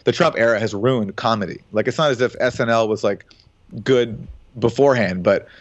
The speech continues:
S N L now is even more unwatchable than it was before Trump came along. And, you know, you can say that,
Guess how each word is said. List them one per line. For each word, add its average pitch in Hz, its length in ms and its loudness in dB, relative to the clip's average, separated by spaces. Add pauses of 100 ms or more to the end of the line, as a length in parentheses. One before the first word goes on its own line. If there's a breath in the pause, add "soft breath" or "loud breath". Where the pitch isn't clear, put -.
(160 loud breath)
S 151 180 2
N 151 80 0
L 120 100 4
now 120 240 2
is 104 120 0
even 117 220 0
more 113 300 2
unwatchable 104 520 0
than 98 100 -2
it 82 100 -4
was 98 420 0 (520 loud breath)
before 117 320 2
Trump 120 260 0
came 92 200 -2
along. 71 340 -8
And, 92 260 -4
you 113 60 0
know, 104 100 2
you 107 100 2
can 113 140 -6
say 117 220 2
that, 104 340 2